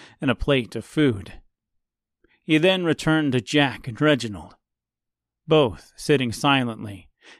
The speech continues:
exactly where Tip had left them.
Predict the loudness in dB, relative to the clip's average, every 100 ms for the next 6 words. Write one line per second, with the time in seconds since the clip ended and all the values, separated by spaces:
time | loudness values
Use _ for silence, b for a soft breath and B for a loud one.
0 | -4 -2 2 2 0 -2 -2 0 -2 -8
1 | _ -4 -4 0 -2 -2 -2 0 -2 -6
2 | -12 -14 -20